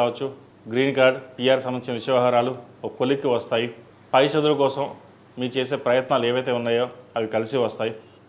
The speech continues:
వివాహం చేసుకోవాలి అనే భావన ఏర్పడుతుంది. మంచి సంబంధం చూసి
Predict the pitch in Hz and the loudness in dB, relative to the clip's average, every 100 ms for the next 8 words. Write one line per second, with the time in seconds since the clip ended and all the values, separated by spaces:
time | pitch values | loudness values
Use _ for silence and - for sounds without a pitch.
0 | - 117 135 147 151 135 131 139 131 131 | -10 0 4 6 4 -2 -4 0 4 4
1 | 127 135 - - - - - - 120 110 | 4 -2 -8 -20 -20 -20 -16 -8 -6 0
2 | 113 135 135 117 120 127 120 117 113 123 | 2 2 4 2 2 -2 -2 -4 -6 -8
3 | - - - - - - - - - 123 | -12 -20 -20 -20 -20 -20 -20 -20 -6 -4
4 | 143 147 135 139 139 131 127 139 | -4 -4 -2 0 -2 -2 -4 -4